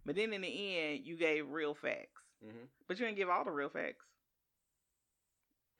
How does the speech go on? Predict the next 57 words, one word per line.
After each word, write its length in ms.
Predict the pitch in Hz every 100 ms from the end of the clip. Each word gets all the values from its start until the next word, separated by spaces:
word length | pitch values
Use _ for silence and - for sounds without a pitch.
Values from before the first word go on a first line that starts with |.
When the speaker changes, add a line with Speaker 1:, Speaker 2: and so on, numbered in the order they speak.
| - -
Speaker 2:
Well, 240 | 123 110
it's 100 | 139
a 100 | 120
whole 220 | 123 139
bunch 240 | 107 160 131
of 80 |
real 140 | 110 104
facts. 340 | - 98 -
So 320 | 110 107 101 - - -
what, 220 | 240 131
Speaker 1:
It's 120 | 220 247
Speaker 2:
what, 60 |
Speaker 1:
just, 100 | 277
I 40 | 254
just 60 |
Speaker 2:
what 120 | - 294
Speaker 1:
find 140 | 269
Speaker 2:
facts 160 | 156 -
Speaker 1:
it, 40 |
Speaker 2:
that 160 | 135 151
you 120 | 160
think 280 | 139 127 226
Speaker 1:
no, 80 |
Speaker 2:
they 60 | 269
Speaker 1:
I 20 |
just 100 | 262
Speaker 2:
should 80 | 269
Speaker 1:
find 120 | 254
it 100 | 226 214
Speaker 2:
include? 100 | 254
Speaker 1:
interesting 320 | 247 233 190
that 180 | 175 -
you, 460 | 214 185 170 165 _ _ 175
it's 160 | 196
like, 240 | 185 160 156
it's 120 | 262
inspired 340 | 240 262 247
by 100 | 220
her 100 | 208
life, 220 | 185 147 -
so 80 |
it 80 | 175
ain't 220 | 190 233
really 200 | 214 214
real. 460 | 214 214 190 147 147 -
Speaker 2:
Mm-hmm. 220 | 104 110 143 - _ -
Speaker 1:
But 140 | - 214
then 260 | 208 185
this 160 | 196 226
is 60 |
what 200 | 185 180
really 220 | 170 185 175
happened 400 | 175 175 156 156
to 100 | 175
the 80 |
real 240 | 139 175 156
characters 460 | - 156 131 147